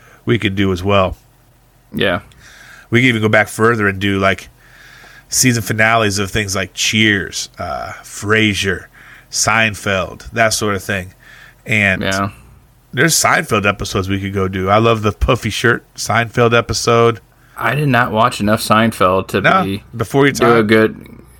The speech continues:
Speaker 2: No, it wasn't before my time. <laughs> It was just I n-,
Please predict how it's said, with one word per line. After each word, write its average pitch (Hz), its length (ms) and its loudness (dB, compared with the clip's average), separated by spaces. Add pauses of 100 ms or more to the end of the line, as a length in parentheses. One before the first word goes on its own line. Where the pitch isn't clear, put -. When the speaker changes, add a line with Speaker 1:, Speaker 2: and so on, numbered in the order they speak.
(120)
Speaker 2:
No, 202 520 4
it 120 100 -2
wasn't 156 320 2
before 202 240 0
my 180 140 4
time. 185 500 0
<laughs> 139 180 0
It 151 160 6
was 147 120 2
just 156 220 2
I 127 160 6
n-, 120 360 2